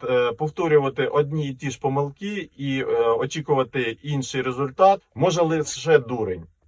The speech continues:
Але не зробивши аналізу, е, над нашими помилками,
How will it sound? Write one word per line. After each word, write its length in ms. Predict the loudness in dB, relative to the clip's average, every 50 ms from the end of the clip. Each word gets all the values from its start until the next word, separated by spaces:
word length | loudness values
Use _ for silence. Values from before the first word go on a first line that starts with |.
| _ _ _ _ -20 -20 _ _ _ _ _
Але 300 | 4 6 6 8 10 8
не 160 | 8 8 4 0
зробивши 680 | 0 0 0 0 2 0 0 -2 -2 2 2 2 4 4
аналізу, 840 | 2 2 4 6 4 4 4 2 -2 -2 -4 -6 -6 -6 -6 -8 -12 -14 -14
е, 40 | -8 -6 -4 -2 -2 -2 -2 -4 -4
над 360 | 0 4 4 4 4 2 -2 -8
нашими 400 | -2 -2 -2 0 0 -4 -6 -4
помилками, 800 | -4 -4 -2 -2 -4 -2 0 2 4 4 4 2 0 -4 -4